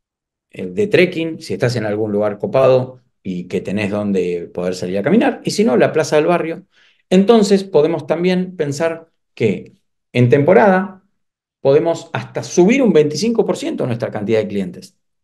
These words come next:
¿Por qué? Porque nosotros sabemos que los centros o estudios son lugares pequeños que tienen una cantidad posible de clientes en un determinado horario.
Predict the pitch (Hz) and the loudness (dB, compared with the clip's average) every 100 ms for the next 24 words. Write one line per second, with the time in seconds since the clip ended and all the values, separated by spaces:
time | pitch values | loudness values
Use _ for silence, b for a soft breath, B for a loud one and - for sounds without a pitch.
0 | _ _ _ 117 117 170 127 107 104 101 | _ _ _ 0 2 2 2 -2 -2 -2
1 | 98 - - 113 135 135 156 180 123 - | -2 -8 -8 -2 0 2 4 4 0 -2
2 | 98 101 - _ _ 101 101 - 143 151 | -4 -6 -14 _ _ -6 -4 0 0 0
3 | 117 - - - 190 165 156 147 110 101 | -4 -4 -4 2 4 6 4 2 -4 -4
4 | 101 107 - 127 170 170 175 180 107 131 | -4 -4 -6 -4 -2 0 -2 -4 -4 -2
5 | 143 123 127 110 113 120 135 - 123 113 | -2 -4 -4 -6 -4 0 0 0 -4 -4
6 | 123 123 123 110 104 117 117 127 107 107 | -2 2 2 0 -4 -4 -4 -4 -4 -4
7 | 110 95 98 123 185 240 113 82 | -4 -4 -4 -2 0 0 -2 -8